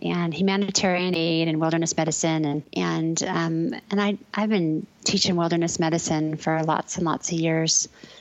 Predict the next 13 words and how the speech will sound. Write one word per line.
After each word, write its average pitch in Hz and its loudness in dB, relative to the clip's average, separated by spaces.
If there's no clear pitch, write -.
um, 180 2
with 165 -2
the 160 0
National 156 2
Outdoor 165 0
Leadership 165 0
School, - -2
now 160 2
noles 151 0
Wilderness 156 0
Medicine. 156 -2
And, 175 2
um, 151 0